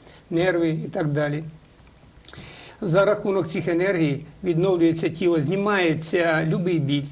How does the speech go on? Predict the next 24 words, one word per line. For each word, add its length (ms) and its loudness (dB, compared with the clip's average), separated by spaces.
За 600 2
якихось 580 0
хвилин 340 2
двадцять-тридцять 1160 0
біль 320 -2
покидає 460 0
людину. 400 0
Людина 360 2
не 100 2
може 260 2
зігнути 800 2
руку 300 0
чи 160 -2
ногу, 440 2
бо 300 0
болить. 520 2
Коли 260 2
я 100 4
накладаю 580 2
руку, 480 -2
болі 360 2
нема, 500 2
вона 240 0
згибає 500 2